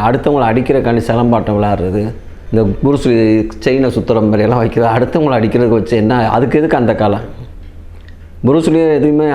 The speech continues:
அவரே ஒரு வார்த்தை சொல்லுவார் பார்த்து, இது வந்து யாரையும் அழிக்கிறதுக்கான கலை கிடையாது அப்படிங்குவார். தற்காப்பு தான் சொல்லியிருக்காரே தவிர அழிப்பு கலை கிடையாது.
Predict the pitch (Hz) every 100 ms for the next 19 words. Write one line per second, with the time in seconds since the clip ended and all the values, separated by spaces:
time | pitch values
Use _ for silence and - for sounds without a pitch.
0 | 123 131 147 139 127 123 120 123 110 113
1 | 110 87 92 104 117 127 139 120 120 127
2 | 113 127 127 143 135 120 107 107 104 104
3 | 98 101 95 95 87 90 85 85 - -
4 | - - - - - 117 117 - 156 156
5 | 143 139 127 123 117 117 113 117 127 120
6 | 123 135 156 139 107 92 82 85